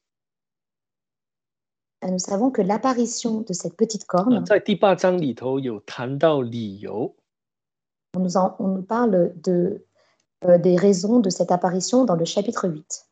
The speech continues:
Speaker 2: 啊，那我们知道说啊，这个跟人的骄傲有直接的关系。
Speaker 1: Et nous savons que cela a un lien direct avec l'orgueil de l'homme.
Speaker 2: 啊，那骄傲的话，就给魔鬼留地步。
Speaker 1: Et donc, euh,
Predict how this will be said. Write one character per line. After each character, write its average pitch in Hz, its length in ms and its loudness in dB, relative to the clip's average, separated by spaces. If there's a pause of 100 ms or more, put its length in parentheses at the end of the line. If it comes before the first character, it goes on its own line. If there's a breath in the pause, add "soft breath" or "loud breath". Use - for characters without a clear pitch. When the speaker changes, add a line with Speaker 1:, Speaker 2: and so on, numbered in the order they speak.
Speaker 2:
啊， 110 320 -2
那 247 220 2
我 165 140 6
们 185 120 4
知 214 120 2
道 208 180 6
说 196 360 2
啊， 135 60 -2
这 185 140 0
个 185 140 4
跟 185 340 2
人 139 400 2
的 165 100 2
骄 160 360 2
傲 160 320 0
有 120 160 -6
直 135 180 -6
接 139 140 0
的 131 80 -6
关 120 240 -8
系。 117 340 -12 (920)
Speaker 1:
Et 190 120 -4
nous 175 120 -2
savons 190 380 -2
que 220 140 -4
cela 208 360 -2
a 175 80 -2
un 165 120 0
lien 180 180 0
direct 208 540 0 (340 soft breath)
avec 180 320 2
l'orgueil 202 500 2
de 180 80 -2
l'homme. - 280 -6 (500)
Speaker 2:
啊， 139 100 -2
那 214 160 2 (220)
骄 190 300 4
傲 208 140 4
的 165 120 6
话， 180 160 2
就 175 160 2
给 156 160 4
魔 156 460 4
鬼 139 240 2
留 120 340 -4
地 156 240 -2
步。 180 340 0 (1000 soft breath)
Speaker 1:
Et 180 100 -6
donc, 190 360 -8
euh, 165 180 -6